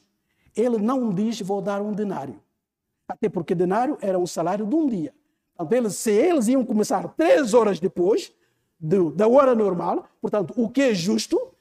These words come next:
na nossa comparação, na nossa contabilidade,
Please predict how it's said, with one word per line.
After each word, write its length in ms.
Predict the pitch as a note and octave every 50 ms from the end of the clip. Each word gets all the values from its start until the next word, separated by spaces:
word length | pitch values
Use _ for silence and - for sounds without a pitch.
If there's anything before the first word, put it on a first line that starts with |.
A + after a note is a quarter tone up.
| _ _ -
na 140 | G#3 G#3 G#3
nossa 480 | A3 A3 G#3 F3+ - - F3 C#3+ - _ _ _ _ _ -
comparação, 560 | C#4 C4+ A3 B3+ G3+ F#3 F#3 - G#3+ A3 A#3
na 100 | G3+ F#3+
nossa 440 | G3+ G#3 G3 - - G3 E3 D3 - _ _
contabilidade, 840 | - C#4 C4 A3 F3 F#3+ D#3+ D#3 D#3 D3+ D#3 D#3+ F#3 G3+ B3+ F#4